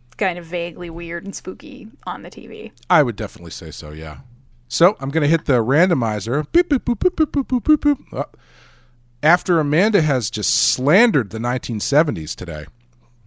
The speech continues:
Speaker 1: Oh, boy.
Speaker 2: She is gonna get her wish. We're jumping all the way up to number nine, which is
Speaker 1: Ooh.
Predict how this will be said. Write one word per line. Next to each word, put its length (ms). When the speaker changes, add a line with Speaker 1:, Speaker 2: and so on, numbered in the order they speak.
Speaker 1:
Oh, 100
boy. 340
Speaker 2:
She 200
is 100
gonna 200
get 180
her 120
wish. 360
We're 80
jumping 480
all 300
the 100
way 220
up 320
to 160
number 460
nine, 760
which 200
is 460
Speaker 1:
Ooh. 180